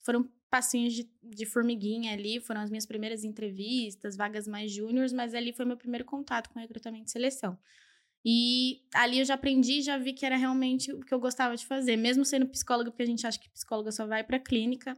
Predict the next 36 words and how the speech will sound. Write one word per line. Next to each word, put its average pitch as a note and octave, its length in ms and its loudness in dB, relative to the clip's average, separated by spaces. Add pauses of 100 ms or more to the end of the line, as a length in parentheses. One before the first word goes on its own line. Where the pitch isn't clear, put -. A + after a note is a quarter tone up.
Ainda C4 380 4
é D#4 120 6
uma C#4 140 4
coisa A#3+ 200 -4
que - 60 -14
eu A3 40 -8
quero G#3+ 180 -6
fazer G3+ 460 -6 (380)
daqui G#3+ 220 0
uns G#3 200 0
anos, B3+ 380 4 (380)
mas A3+ 300 2
eu B3 80 2
gosto A#3+ 340 0
muito C4 460 4
de B3 140 -2
R A#3+ 120 0
H, F#3+ 300 0
assim, F#3+ 340 -4
não G3 200 -4
me G#3+ 40 -2
imagino A3 320 -4
fazendo G#3+ 260 -6
outra G#3 200 -6
coisa G#3+ 340 -4
hoje. F#3 300 -2 (960)
Depois A#3+ 540 4
de C4+ 80 0
lá, B3+ 240 6
eu C4+ 80 0
passei B3+ 340 0
por B3+ 160 0
alguns A#3 320 0
lugares, A3+ 720 2
inclusive, G#3+ 1000 -4
é, G3 560 -4